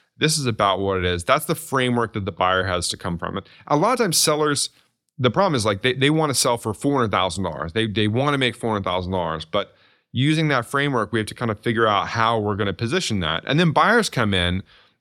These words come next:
and when a buyer says, "There's no way you're getting four hundred thousand dollars for the business, it's not worth that." And you have sellers that sometimes, this is your baby, right? You take it very personally. And so they're like,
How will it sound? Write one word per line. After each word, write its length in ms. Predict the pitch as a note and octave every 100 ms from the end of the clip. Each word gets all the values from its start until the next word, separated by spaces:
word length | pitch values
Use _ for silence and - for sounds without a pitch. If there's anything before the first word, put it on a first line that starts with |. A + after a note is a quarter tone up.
| -
and 340 | B2+ B2+ B2
when 120 | A#2+ C3+
a 60 |
buyer 240 | B2+ E3+ F3+
says, 280 | D3+ B2 -
"There's 300 | B2+ B2 A#2+
no 140 | E3+
way 140 | D3+ D3
you're 100 | A#2+
getting 200 | A#2+ G#2+
four 180 | -
hundred 160 | B2+ A#2
thousand 320 | A2 G#2+ G2+
dollars 220 | G#2+ G#2+
for 60 | G#2
the 40 |
business, 280 | G2+ G#2 F#2+
it's 40 | G#2+
not 220 | B2 F#2
worth 220 | A#2 A2
that." 260 | - - - _ _ _ _
And 120 | C#3
you 80 | E3+
have 100 | G#3+
sellers 380 | - A#3 C4+ F3
that 100 | D#3
sometimes, 360 | G#3+ G#3+ F#3 D#3
this 200 | F3+ C#4+
is 100 | D#4
your 120 | F3+
baby, 500 | A#2+ C#3+ A3 C3 A#1+
right? 160 | F#2
You 60 | C3+
take 180 | C3+ F3+
it 80 | D#3
very 180 | C#3
personally. 640 | B2 - G3+ C#4 - G2 F2+
And 120 | G2
so 100 | C#3
they're 140 | E3+
like, 180 | F#3 C3+